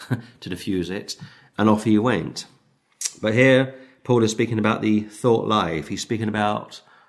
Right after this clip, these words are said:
"You are what you think." And he speaks about walking in the flesh, verse three,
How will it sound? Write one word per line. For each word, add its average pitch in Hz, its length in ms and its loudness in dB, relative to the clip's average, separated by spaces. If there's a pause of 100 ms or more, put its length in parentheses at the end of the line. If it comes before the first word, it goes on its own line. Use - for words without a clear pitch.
(280)
"You 104 200 2
are 110 160 6
what 107 260 0
you 104 100 0
think." 92 440 -4 (760)
And 92 60 -8
he 92 60 -2
speaks 104 260 -6
about 92 460 -6
walking 98 280 -4
in 92 60 -4
the 87 100 -6
flesh, 107 520 -6
verse 90 340 -6
three, 101 460 -6